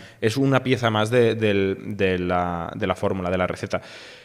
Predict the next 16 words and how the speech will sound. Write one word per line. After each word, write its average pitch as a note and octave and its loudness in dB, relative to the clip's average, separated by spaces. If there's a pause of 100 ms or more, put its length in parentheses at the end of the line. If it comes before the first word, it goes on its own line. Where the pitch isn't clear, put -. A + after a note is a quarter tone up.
(160)
Lo G#2+ 0
que G2+ -4
sí A#2 0
que B2+ 8
afecta B2+ 4
mucho B2 2
emocionalmente A#2+ 2
es D3+ 0
la G#2 -4
velocidad G2+ 0
de A2 2
crecimiento A#2+ 0
que C3 0
tenemos. A2 0
O F#2+ -6
sea, G2+ 0